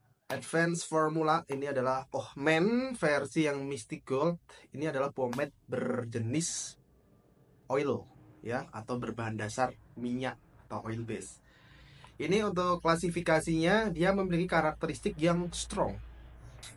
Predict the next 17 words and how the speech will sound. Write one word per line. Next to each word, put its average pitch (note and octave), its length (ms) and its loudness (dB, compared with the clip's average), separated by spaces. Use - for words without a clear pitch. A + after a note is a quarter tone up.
Jadi G3 400 2
untuk D3 960 2
pomade F3+ 560 0
yang C3 240 0
punya, C3+ 560 0
eh, C3 240 2
daya C3+ 240 4
hold C3+ 160 2
yang C3 160 2
cukup B2+ 240 -4
tinggi B2+ 400 0
itu - 80 -2
biasanya C#3 480 -2
keras - 640 -2
untuk B2 240 -6
dipakai A2+ 960 -6
dan A#2 320 -4